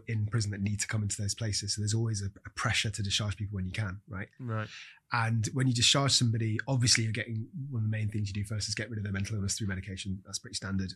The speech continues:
Speaker 1: <clears throat> Therapy to really drill down the reasons they offended. So is it drug and alcohol issues? Is it anger management? Is it, you know, misogynistic views? What can we fix through therapy or what can we change through therapy? Those are the two basic things. After that, <clears throat>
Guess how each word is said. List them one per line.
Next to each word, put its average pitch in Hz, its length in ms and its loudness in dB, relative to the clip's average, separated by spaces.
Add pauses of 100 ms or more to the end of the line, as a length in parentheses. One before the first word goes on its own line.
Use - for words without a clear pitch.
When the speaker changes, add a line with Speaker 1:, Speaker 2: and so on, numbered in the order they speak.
(140)
Speaker 1:
<clears throat> - 220 6
Therapy 107 540 0
to 110 120 -2
really 107 300 0
drill 107 260 -2
down 107 200 -2
the 101 180 0
reasons 101 360 0
they 95 100 -8
offended. 95 460 -6
So 92 280 -4 (220)
is 110 100 -6
it 87 80 -6
drug 104 160 -2
and 95 100 -2
alcohol 98 240 -4
issues? 95 360 0
Is 92 80 -4
it - 140 -8
anger 95 160 -2
management? 95 520 -2 (400)
Is 101 140 -2
it, - 100 -8 (120)
you 95 100 -4
know, 95 60 -2
misogynistic 95 560 0
views? 101 200 -4 (240)
What 110 160 -4 (120)
can 107 200 0
we 107 100 0
fix - 460 -4
through 101 140 -2
therapy 101 360 -4
or 90 80 -2
what 98 100 -10
can 110 100 -2
we 104 40 -4
change 104 360 0
through 98 140 -2
therapy? 95 460 -6 (540)
Those 120 160 4
are 104 40 0
the 110 80 0
two 117 120 4
basic 107 340 0
things. 95 340 -2
After 120 280 0
that, 104 280 -2 (220)
<clears throat> - 220 -2